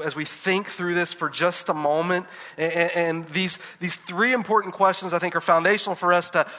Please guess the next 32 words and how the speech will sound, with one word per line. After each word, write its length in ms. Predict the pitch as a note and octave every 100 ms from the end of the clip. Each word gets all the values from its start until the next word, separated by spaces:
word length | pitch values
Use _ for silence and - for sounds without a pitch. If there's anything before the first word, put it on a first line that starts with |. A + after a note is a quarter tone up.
| -
to 220 | F3+ D#3
answer 320 | F3 G#3 G#3+
the 80 | F#3
question 460 | E3+ F#3+ F#3+ F#3 F#3
of 60 |
what 200 | D#3+ F3
Jesus 540 | - D#3 G3 F#3+ F#3+ -
is 100 | D#3
talking 420 | - F3+ F3 E3+
about 240 | D3+ D3+
here. 180 | D3 D#3+
One 220 | D#3 G3
is 120 | G3+ -
this: 420 | E3+ D#3 - - - - -
where 240 | D3 G#3
did 140 | C4 A3
Jesus 320 | G#3+ G3 -
go 160 | F#3+
when 140 | F3+ E3+
he 80 | D3+
died? 260 | C#3 A2+ - - _ _ _ -
Right? 160 | D3 D#3 - _ _ _ _ _ _ _ _ _ -
I 40 |
mean, 140 | D#3
what 160 | E3 G3+
is 140 | G3
this 180 | - G#3
paradise? 500 | - E3+ D#3 D#3 D3+
Where, 160 | E3+ E3+ - -
where 180 | E3+ A3+
did 160 | A3+
Jesus, 380 | D#3+ G3+ F#3+ -